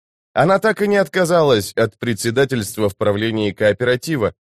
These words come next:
хотя многие этого требовали. Только не Влада. Даже посвящая этому всего десять минут в день,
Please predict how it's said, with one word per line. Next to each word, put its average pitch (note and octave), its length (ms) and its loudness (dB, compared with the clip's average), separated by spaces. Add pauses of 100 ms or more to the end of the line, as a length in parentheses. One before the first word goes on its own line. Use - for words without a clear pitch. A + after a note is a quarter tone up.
хотя E3 300 0
многие D#3+ 380 0
этого G#2 380 -2
требовали. D#2 640 -6 (380)
Только F#3+ 400 4
не F#3 140 2
Влада. G#2+ 480 0 (320)
Даже F#3 340 2
посвящая E3+ 640 2
этому D#3 440 2
всего C#3+ 320 0
десять A#2+ 340 -2
минут B2+ 300 0
в G2 80 -20
день, C#3 300 -2